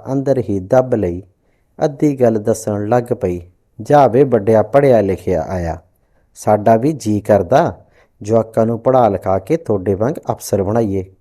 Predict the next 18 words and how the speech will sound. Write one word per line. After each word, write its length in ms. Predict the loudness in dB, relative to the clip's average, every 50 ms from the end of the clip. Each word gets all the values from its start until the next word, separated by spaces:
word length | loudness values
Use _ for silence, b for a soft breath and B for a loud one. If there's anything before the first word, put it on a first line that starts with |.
| _ _ _ _ _ _ _ _ _
ਪਰ 140 | 0 0 0
ਦਫੇ 400 | 2 2 0 0 2 0 0 0
ਹੋਣਿਆਂ 300 | 0 -2 -2 0 0 0
ਨੂੰ 140 | -2 -2
ਸਕੂਲ 400 | -4 -6 -10 -10 -6 -4 -4 -4
ਕਿਵੇਂ 300 | -4 -4 -2 -2 -2 -2
ਭੇਜੀਏ? 460 | 0 0 0 0 0 -2 -2 -2 -2 -2 -8 _ _ _ _ _ _ _ _ _ _ _
ਸਕੂਲ 480 | _ -16 -16 -16 -6 -2 2 4 4 6
ਦੇ 140 | 6 6 4
ਫਾਰਮਾਂ 420 | 6 4 4 4 4 2 0 -2
ਵਿੱਚ 200 | -2 -4 -6 -6
ਤਾਂ 180 | -2 -2 -2 0
ਮੁੰਡੇ 360 | 0 0 -2 0 2 0 0
ਕੁੜੀ 280 | 0 -2 -4 -4 -2 -2
ਦਾ 100 | 0 0
ਹੀ 80 | -2
ਖਾਨਾ 400 | -2 -4 -4 -4 -4 -2 -4 -6
ਹੁੰਦਾ, 540 | -6 -6 -6 0 2 2 2 2 -2 -8 _